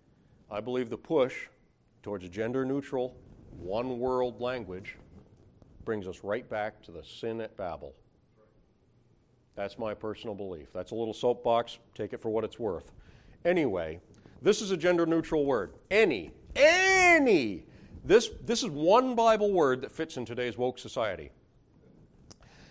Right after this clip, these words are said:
Anyone in the church, whether male or female, or family or widow,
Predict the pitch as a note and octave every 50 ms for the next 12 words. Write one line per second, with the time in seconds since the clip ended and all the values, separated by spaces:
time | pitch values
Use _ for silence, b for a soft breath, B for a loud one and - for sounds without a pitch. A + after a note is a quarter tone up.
0 | b b b b - G3 A3+ C4 C4 C4+ B3+ A3+ F3 D3 C3 A#2+ A2+ B2 - C#3
1 | C#3+ D3+ D3 - - D3+ A#2 G2 E2+ - - - - G#2 A2+ A#2 B2 A#2+ A#2 B2+
2 | D3 F3+ G#3+ A#3+ B3 - D#3+ E3+ A3+ C4+ - - F#3 D3+ C#3 A#2+ A#2 B2 C#3+ F#3
3 | G3 - - E3 A3 C4 B3+ - - - G3 F#3+ F#3+ F#3 F#3+ G#3 G#3+ A3 - F#3
4 | G#3 A#3+ C4 B3+ G#3 F3+ D#3 C3+ B2+ C3 C3 D3 D3